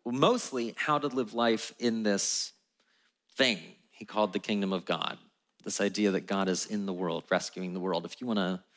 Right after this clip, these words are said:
live in that, well, if you listened to his stories, if you thought about them, he thought they could help you learn how to do that. And, um, we're also doing these, um,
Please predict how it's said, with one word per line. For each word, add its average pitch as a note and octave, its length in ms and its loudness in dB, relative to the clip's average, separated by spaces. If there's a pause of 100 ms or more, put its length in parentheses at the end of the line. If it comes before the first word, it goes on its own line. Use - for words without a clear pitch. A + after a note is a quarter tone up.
(240)
live C3+ 220 6
in G#2+ 140 -2
that, D2+ 320 -2 (480)
well, B2 220 6
if A#2+ 160 2
you A#2 120 -4
listened C#3 420 2
to A#2 60 -4
his A2 140 -4
stories, A#2+ 480 0
if - 80 -20
you A2 80 -12
thought F3 320 -2
about F2 320 0
them, F#2 160 -10
he G#2+ 120 -8
thought B2 260 0
they B2 100 -2
could A2 140 -2
help - 280 -4
you A#2 100 -4
learn G#2 280 2
how G2 120 -4
to F2+ 80 -6
do E3 200 -12
that. - 200 -16 (1200)
And, E3 300 4
um, C3 580 2 (1200)
we're D#3+ 240 8
also G3+ 380 2
doing C#3 580 0
these, C3 280 0
um, A2+ 480 2